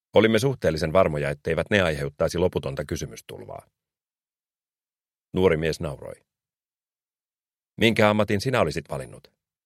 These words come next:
William kysyi, yrittäen päästä jälleen kyselijän rooliin. "Olisin sanonut olevani palkkamurhaaja. Silloin kukaan ei olisi kiusannut minua lisäkysymyksillä."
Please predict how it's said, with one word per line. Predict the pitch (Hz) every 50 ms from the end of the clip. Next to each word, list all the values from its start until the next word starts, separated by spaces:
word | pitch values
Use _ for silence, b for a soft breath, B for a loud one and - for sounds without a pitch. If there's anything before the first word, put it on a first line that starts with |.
| _ _ -
William | 85 90 87 82 78 76 73
kysyi, | - 85 85 - 76 69 69 64
yrittäen | 80 85 80 76 _ - 80 78 73
päästä | - 82 78 - -
jälleen | 82 82 87 87 85 80 78 78
kyselijän | - 87 - 80 65 62 64 62 -
rooliin. | - 67 62 - 55 57 57 - _ _ _ _ _ _ _ _ _ _ -
"Olisin | 107 110 107 - 95 82
sanonut | - 110 113 117 110 104 101 -
olevani | 110 110 101 101 104 104
palkkamurhaaja. | 110 127 120 104 - - - - - - - 127 - - - - - _ _ _ _ _ _ _ _ _ _ _ -
Silloin | - 110 107 101 87 85 -
kukaan | - 113 - 98 85 80
ei | 82 82
olisi | 80 82 80 101 85
kiusannut | - 101 95 82 85 78 78 73 90
minua | 90 90 85 82
lisäkysymyksillä." | 87 92 - 82 73 76 73 - - - - - - - - - -